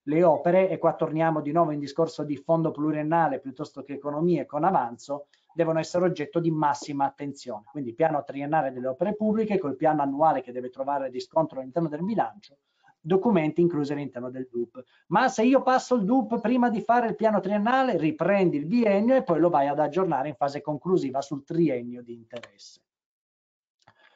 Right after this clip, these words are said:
Attenzione al piano alienazione e valorizzazione immobiliare. Se voi vedete che in bilancio il comune mette proventi da alienazione patrimonio immobiliare, verificate che siano iscritti, che questo patrimonio sia iscritto nel piano.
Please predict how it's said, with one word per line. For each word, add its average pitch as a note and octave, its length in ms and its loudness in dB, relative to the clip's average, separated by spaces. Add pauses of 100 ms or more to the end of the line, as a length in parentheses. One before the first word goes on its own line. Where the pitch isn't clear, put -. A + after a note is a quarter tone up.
(1120)
Attenzione G#3 880 2 (100)
al E3+ 280 4
piano F#3+ 300 4
alienazione D#3+ 520 -2
e - 20 2
valorizzazione E3 640 0
immobiliare. A3 560 0
Se D#3+ 160 -6
voi A3 180 2
vedete F#3+ 420 0
che G3 120 -2
in F3+ 260 2
bilancio E3+ 580 4
il B2 60 -8
comune E3+ 480 0
mette D#3+ 540 -2
proventi D#3+ 580 -2
da D#3+ 340 4
alienazione D#3+ 840 0
patrimonio E3 460 -2
immobiliare, C3+ 520 -2
verificate E3 560 -4
che C3 140 -12
siano D#3 260 0
iscritti, G3+ 540 -2
che D3 260 -14
questo D#3+ 300 -4
patrimonio E3 480 -2
sia B2+ 160 -8
iscritto F3+ 420 0
nel E3+ 180 2
piano. E3 440 0